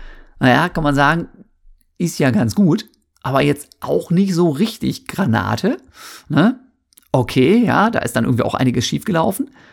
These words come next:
Der zweite aber, der war schon richtig heftig in Berlin mit zwei fünfzehn und dann eben dieses Jahr dieser Weltrekord. Ich sag's nochmal, zwei Minuten unter dem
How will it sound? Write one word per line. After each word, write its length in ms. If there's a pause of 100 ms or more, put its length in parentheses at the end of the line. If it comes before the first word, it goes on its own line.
(260)
Der 120
zweite 540
aber, 300 (340)
der 240
war 160
schon 160
richtig 360
heftig 520
in 100
Berlin 320
mit 140
zwei 160
fünfzehn 560
und 220
dann 140
eben 280
dieses 400
Jahr 180
dieser 260
Weltrekord. 600 (440)
Ich 120
sag's 180
nochmal, 400 (220)
zwei 800
Minuten 720 (260)
unter 540
dem 260